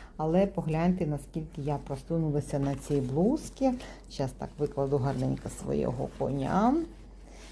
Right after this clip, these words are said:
І ця блузка в мене просунулась дуже гарно. Я задоволена, що я маю такі великі процеси, о, такий великий прогрес на цій роботі, що все ж таки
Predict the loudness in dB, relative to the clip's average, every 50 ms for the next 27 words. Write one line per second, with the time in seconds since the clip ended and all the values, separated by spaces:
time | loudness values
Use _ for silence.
0 | -18 -10 0 2 4 4 2 2 0 0 0 0 0 0 2 2 2 0 -2 -4
1 | -2 0 2 2 2 0 -2 -2 -4 -6 -6 -4 -2 0 0 0 0 -2 -4 -6
2 | -6 -4 -4 -4 -2 -2 -4 -4 -2 -2 -2 -2 -2 -2 -4 -4 -2 -2 -2 -2
3 | -2 -2 -4 -2 0 -2 -2 0 0 0 0 2 2 2 2 2 0 -2 -4 -4
4 | -4 -2 0 0 0 2 2 0 2 2 0 0 0 -2 -4 -6 -8 -6 -6 -4
5 | -2 0 0 0 0 -2 -4 -8 -10 -8 -10 -10 -10 -2 2 4 4 4 4 2
6 | -2 2 4 4 6 6 4 0 -2 -4 -6 -6 -4 0 2 2 2 2 0 -6
7 | -6 -4 -4 -2 0 2 4 4 4 2 0 -2 -2 -2 0 2 4 4 4 4
8 | 2 2 0 0 0 -2 -2 -4 -8 -10 -10 -8 -8 -8 -8 -6 -4 -4 -4 -4
9 | -4 -6 -8 -8 -4 -4 -4